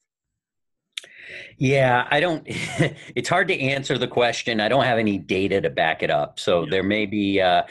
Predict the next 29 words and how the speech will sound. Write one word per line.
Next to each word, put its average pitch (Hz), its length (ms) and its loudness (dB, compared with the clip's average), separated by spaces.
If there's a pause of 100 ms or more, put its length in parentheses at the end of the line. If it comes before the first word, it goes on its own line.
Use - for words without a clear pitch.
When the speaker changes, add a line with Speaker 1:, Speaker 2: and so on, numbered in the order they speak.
(220)
Speaker 1:
it 110 100 -4
may, 120 120 -4
it, - 280 -4
it's 117 180 -4
probably 131 500 -2
my 110 260 0
optimism 104 720 -2
shining 98 480 -2
through. 92 500 -2 (340)
Speaker 2:
Oh, 85 80 -4
Speaker 1:
Um, 82 240 -2
I - 40 -8
Speaker 2:
that's - 100 -14
Speaker 1:
think - 120 -20
Speaker 2:
good. 208 140 -16 (220)
Speaker 1:
it, 139 160 -4 (300)
I 120 60 0
think 156 180 0
my 135 120 2
team 147 360 0
might, 120 280 0
uh, 107 280 2
accuse 110 420 -4
me 104 160 0
of 95 100 -2
not 113 260 -2
being 98 220 -4
optimistic 95 600 -4
enough, 92 480 -2